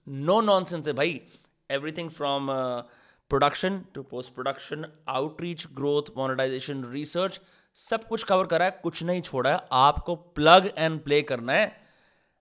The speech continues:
And then just see how your life transforms। You will be so surprised that you will have more access to opportunities, you will have more fame than you ever dreamt,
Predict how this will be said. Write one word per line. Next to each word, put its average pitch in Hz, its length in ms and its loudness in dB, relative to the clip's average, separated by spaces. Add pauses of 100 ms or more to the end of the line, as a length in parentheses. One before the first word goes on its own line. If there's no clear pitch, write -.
(600)
And 139 120 -6
then 147 120 -8 (640)
just - 260 -6
see 147 220 -8 (180)
how 127 100 0
your 120 200 -4
life 117 200 -8
transforms। - 880 -16
You 127 100 -6
will 131 160 -10
be 120 180 -12
so 143 160 -14
surprised 110 520 -14 (600)
that 113 200 -2 (420)
you 139 100 -4
will 151 100 0
have 127 280 0
more 151 220 -2 (100)
access - 460 -6
to 117 220 -8 (500)
opportunities, 117 800 -10
you 127 60 -8
will 131 140 -6
have 123 280 -4
more 131 160 -2
fame 127 300 -8
than 117 80 -6
you 113 180 -6
ever 120 100 -6 (140)
dreamt, 113 260 -8